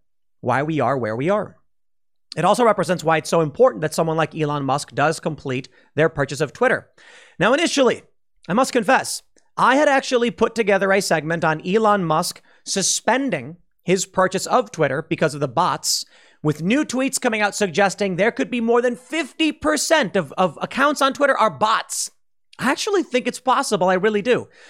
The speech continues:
The big news being that Elon Musk has called on the S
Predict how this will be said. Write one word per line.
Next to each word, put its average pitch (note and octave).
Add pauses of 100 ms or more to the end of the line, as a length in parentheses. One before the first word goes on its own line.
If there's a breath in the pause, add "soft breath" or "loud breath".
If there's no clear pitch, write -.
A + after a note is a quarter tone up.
(560 loud breath)
The F#3
big C#4+
news A3
being G3+
that F3
Elon A3
Musk E3+
has E3
called E3+
on E3+
the D#3+
S G#3+